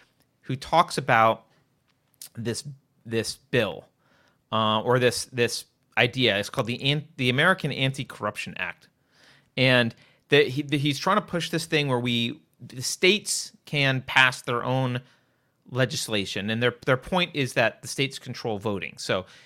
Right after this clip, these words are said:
if we pass this voting legislation in every state, we can control the federal, we can make the federal government work for you, which always scares the hell out of me when people say, like,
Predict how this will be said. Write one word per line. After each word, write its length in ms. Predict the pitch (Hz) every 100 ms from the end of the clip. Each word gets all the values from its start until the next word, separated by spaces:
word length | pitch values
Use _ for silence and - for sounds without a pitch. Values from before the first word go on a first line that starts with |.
| -
if 140 | -
we 80 | 123
pass 340 | - 131 143
this 160 | 151 135
voting 240 | 135 127
legislation 580 | 117 107 98 117 104 107
in 120 | 98
every 180 | 95 101
state, 340 | - 165 135 131
we 100 | 135
can 160 | 135
control 400 | 120 117 - 107
the 80 | 98
federal, 500 | - 95 92 92 87 _ _ _ _ _ _ -
we 80 | 120
can 120 | 131
make 180 | 135 139
the 80 | 135
federal 420 | - 127 123 113
government 480 | - 113 120 110 -
work 280 | 120 127 -
for 160 | -
you, 200 | 117 107
which 200 | 90 95
always 260 | 113 104 92
scares 360 | - - 98 92
the 60 |
hell 220 | 95 90
out 140 | 87 87
of 60 |
me 120 | 87 87
when 120 | 87
people 260 | - -
say, 200 | - 90 87
like, 180 | 101